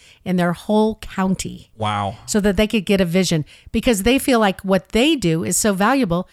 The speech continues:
Speaker 1: to the next generation. Isn't that incredible?
Speaker 2: That's incredible.
Speaker 1: The moment
Speaker 2: That's
Speaker 1: we start,
Speaker 2: vision.
Speaker 1: Yeah, the moment we start thinking about other people. But a synopsis of one thing,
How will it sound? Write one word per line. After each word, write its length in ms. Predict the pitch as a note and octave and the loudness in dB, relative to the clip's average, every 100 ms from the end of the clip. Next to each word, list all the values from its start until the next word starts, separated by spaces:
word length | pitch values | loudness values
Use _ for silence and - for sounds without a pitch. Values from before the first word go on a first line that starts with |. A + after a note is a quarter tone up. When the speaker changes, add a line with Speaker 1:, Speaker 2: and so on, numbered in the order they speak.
| _ | _
Speaker 1:
to 100 | - | -4
the 100 | A3 | 0
next 280 | A3+ A#3 - | 0 -2 -4
generation. 600 | C4 C4 D#4 G4 - D#3+ _ _ | -2 -2 -2 -4 -6 -10 _ _
Isn't 220 | A#3+ B3 D#4+ | -8 -4 0
that 160 | B3+ | 0
incredible? 440 | G3 F3+ F3+ G3+ D4 | -2 -2 -4 -2 -4
Speaker 2:
That's 140 | - | -4
incredible. 480 | A2 - G#2+ G#2 G2+ - | -6 -2 -2 -4 -14 -2
Speaker 1:
The 100 | A#3 | 2
moment 240 | C4+ C#4+ | 4 4
Speaker 2:
That's 160 | D#3 G#3 | 4 4
Speaker 1:
we 20 | |
start, 140 | B3+ A#3 | 4 4
Speaker 2:
vision. 360 | G#2+ A2 G2+ - | 2 -2 -4 -4
Speaker 1:
Yeah, 200 | C4 E4+ D5+ G#4+ | 0 4 6 6
the 100 | A#3+ | 6
moment 260 | C4 E4+ E4+ | 4 4 2
we 120 | C#4+ | 2
start 280 | - C4+ B3+ | 2 0 0
thinking 220 | C#4 C4+ | 0 0
about 180 | A3 G#3 | 0 2
other 200 | G#3 G3+ | 0 0
people. 440 | A#3+ A#3+ E3 F3 _ _ - - - _ _ - | -2 -2 -6 -8 _ _ -20 -20 -20 _ _ -2
But 120 | B3 | 0
a 60 | A#3+ | 2
synopsis 680 | B3+ A3 A#3 C#4+ - D#4+ B3 | 2 2 2 0 0 -2 -2
of 120 | G3 | -2
one 400 | G3 A3+ C4+ C#4+ | 0 2 2 0
thing, 480 | - G3+ D#3+ D3 | -2 -4 -2 -2